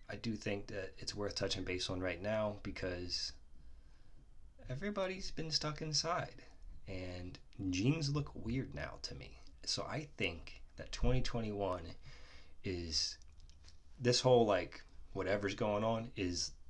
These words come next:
is gonna be the time frame for where people start dressing like they're from the future. Because now when I see people in jeans, I'm like, "What are you doing? Are you mining? Why are you wearing jeans?" Like,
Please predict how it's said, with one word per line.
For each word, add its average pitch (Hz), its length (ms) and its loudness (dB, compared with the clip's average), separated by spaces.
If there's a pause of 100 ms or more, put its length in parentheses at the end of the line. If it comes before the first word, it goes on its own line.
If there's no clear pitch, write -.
(180)
is 90 280 2
gonna 95 200 2
be 92 140 4
the 92 100 2
time 90 320 2
frame 90 260 -2
for 95 160 -2
where 90 140 0
people - 300 0
start 92 300 0
dressing 92 360 2
like 87 140 -6
they're 87 100 -4
from - 180 -6
the 80 120 -4
future. - 500 -6 (920)
Because - 340 4
now 101 240 6
when 120 100 6
I 123 40 4
see 120 180 6
people 127 280 2
in 120 120 4
jeans, 123 300 2
I'm 92 100 -4
like, - 160 -8
"What 101 100 0
are 117 40 0
you 120 80 0
doing? 113 280 -2 (440)
Are 95 60 0
you 98 140 4
mining? 107 480 2 (680)
Why 110 160 6
are 135 40 8
you 143 140 12
wearing 131 200 8
jeans?" 120 420 0
Like, - 260 -4